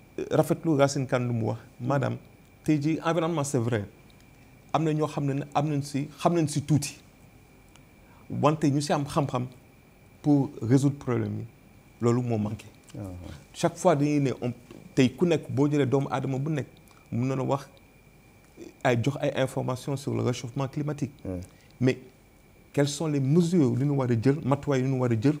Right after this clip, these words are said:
Speaker 2: Mhm.
Speaker 1: pour justement lutter contre le réchauffement climatique.
Speaker 2: Ok.
Speaker 1: Et je pense que loolu mooy suñu wareef, maanaam gunge population yi.
Speaker 2: Mhm.
Speaker 1: Sur des projets concrets. Ñun def nañu ay projets concrets avec des populations. Installer ay biodigesteurs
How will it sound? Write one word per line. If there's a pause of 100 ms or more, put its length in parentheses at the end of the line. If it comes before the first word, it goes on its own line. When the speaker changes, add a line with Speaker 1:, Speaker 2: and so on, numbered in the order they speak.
(160)
Speaker 2:
Mhm.
Speaker 1:
pour
justement
lutter
contre
le
réchauffement
climatique. (200)
Speaker 2:
Ok. (220)
Speaker 1:
Et
je
pense
que
loolu (520)
mooy
suñu
wareef, (120)
maanaam
gunge
population
yi. (160)
Speaker 2:
Mhm. (240)
Speaker 1:
Sur
des
projets
concrets. (580)
Ñun
def
nañu
ay
projets
concrets
avec
des
populations. (460)
Installer
ay
biodigesteurs